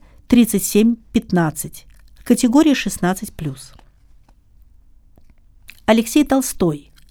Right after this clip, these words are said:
«Князь Серебряный». «Князь Серебряный» — исторический роман Алексея Константиновича Толстого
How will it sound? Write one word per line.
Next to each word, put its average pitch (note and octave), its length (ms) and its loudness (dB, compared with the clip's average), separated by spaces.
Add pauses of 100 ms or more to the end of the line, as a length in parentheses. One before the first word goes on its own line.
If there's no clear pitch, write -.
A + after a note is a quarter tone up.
(160)
«Князь G#3 680 0
Серебряный». D#3+ 760 0 (640)
«Князь A#3+ 340 6
Серебряный» — A#3+ 640 4
исторический G#3+ 640 0
роман G#3+ 640 2
Алексея G3+ 480 2
Константиновича A3 880 2
Толстого F3 760 -2